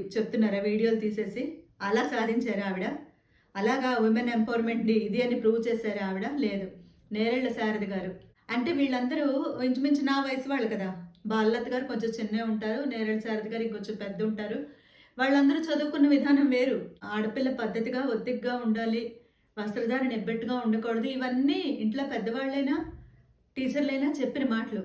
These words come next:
అయితే ఇప్పుడు టీచర్లు, పేరెంట్స్ ఇలా చెప్తున్నారని కాదు, వీళ్ళకి స్వేచ్ఛ వచ్చింది. ఏంటంటే ఏ రకమైన బట్టలైనా ఎవరైనా వేసుకోవచ్చు,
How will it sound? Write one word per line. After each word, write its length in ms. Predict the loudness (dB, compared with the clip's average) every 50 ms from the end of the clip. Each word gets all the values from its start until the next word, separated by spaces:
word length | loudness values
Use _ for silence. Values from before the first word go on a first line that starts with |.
| -4 -2
అయితే 200 | -2 0 0 0
ఇప్పుడు 520 | 0 0 0 0 2 4 4 4 2 2
టీచర్లు, 460 | -2 -4 -4 -2 0 0 0 2 0
పేరెంట్స్ 460 | 0 0 2 0 0 0 0 -2 -2 -2
ఇలా 160 | -2 -2 -2
చెప్తున్నారని 720 | 0 0 -2 -2 -2 -2 0 0 2 2 0 0 -2 -2
కాదు, 460 | 0 0 0 0 0 -2 -2 -4 -8 -14 -20 _ _ _ _ -20 _ _ 0
వీళ్ళకి 260 | 2 4 4 2 0
స్వేచ్ఛ 520 | -2 -2 0 2 2 0 0 -2 -4 -4
వచ్చింది. 440 | -4 -4 -2 -2 -2 -2 -6 -8 -12 -16 -20 -20 _ _ _ _ _ _ 0
ఏంటంటే 460 | 0 2 2 4 6 6 6 6 2
ఏ 300 | 0 0 0 0 0 0
రకమైన 380 | -2 -2 -2 -2 0 2 2
బట్టలైనా 600 | 2 2 2 0 -4 -2 0 0 2 2 0 0
ఎవరైనా 360 | -2 -2 -2 -2 -2 0 0 0
వేసుకోవచ్చు, 680 | 0 -2 -2 -4 -6 -4 -4 -4 -4 -4 -8 -12